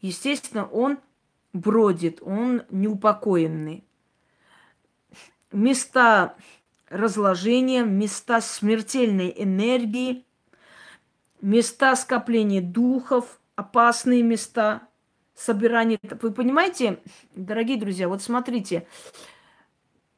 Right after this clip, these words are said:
в домах, где постоянные ссоры, крики, ругань, там, проклятия и так далее, собираются духи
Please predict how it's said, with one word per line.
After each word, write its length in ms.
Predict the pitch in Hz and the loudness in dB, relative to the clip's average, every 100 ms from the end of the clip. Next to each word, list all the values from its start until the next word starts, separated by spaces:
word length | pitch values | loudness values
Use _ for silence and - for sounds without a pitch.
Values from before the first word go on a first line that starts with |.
| _ _ | _ _
в 180 | 143 180 | -12 -4
домах, 460 | 175 254 302 302 | 2 4 6 4
где 140 | 220 226 | 2 -2
постоянные 920 | 233 226 - 233 247 240 226 214 214 | -2 -4 -2 0 2 2 2 0 -2
ссоры, 580 | 196 - - 247 240 226 | -4 -6 -2 0 2 0
крики, 840 | - 196 226 220 - 226 220 214 | -2 -2 0 -2 -2 -2 0 0
ругань, 720 | 196 220 247 233 226 226 214 196 | 2 4 4 4 2 2 0 -2
там, 180 | 208 196 | -4 0
проклятия 540 | 214 214 220 214 220 | 0 0 0 -2 -4
и 20 | |
так 200 | 208 233 | -6 -2
далее, 240 | 254 339 254 | 0 0 -2
собираются 640 | 220 196 214 269 254 233 | -4 -4 -2 -2 -4 -6
духи 580 | 196 196 254 - 247 | -6 -4 -4 -2 -4